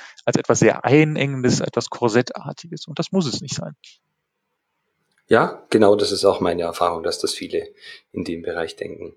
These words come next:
Speaker 2: Und I T sind, könnte ich mir vorstellen, auch Leute, die sich nicht leicht davon überzeugen lassen, dass man so Systeme so offen gestaltet und wer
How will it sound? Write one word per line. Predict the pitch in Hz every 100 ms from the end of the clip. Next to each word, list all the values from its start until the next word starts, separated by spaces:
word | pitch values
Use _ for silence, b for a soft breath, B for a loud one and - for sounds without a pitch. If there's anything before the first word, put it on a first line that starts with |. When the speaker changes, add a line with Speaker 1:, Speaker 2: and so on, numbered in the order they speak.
| -
Speaker 2:
Und | 143 -
I | 113
T | 113 165 214
sind, | 208 156 156 - - -
könnte | 139 131
ich |
mir | 131
vorstellen, | 131 127 123 98
auch | 110 - -
Leute, | 101 101 101 98
die | 98
sich | 95 92
nicht | 95 -
leicht | 90 92
davon | 90 90 87
überzeugen | 90 - 95 87
lassen, | 85 85 90
dass | 85
man | 90 87
so | 87
Systeme | 87 87 95 90 85
so | 82
offen | 110 - 90
gestaltet | 90 90 87 85 80
und | 82 -
wer | 90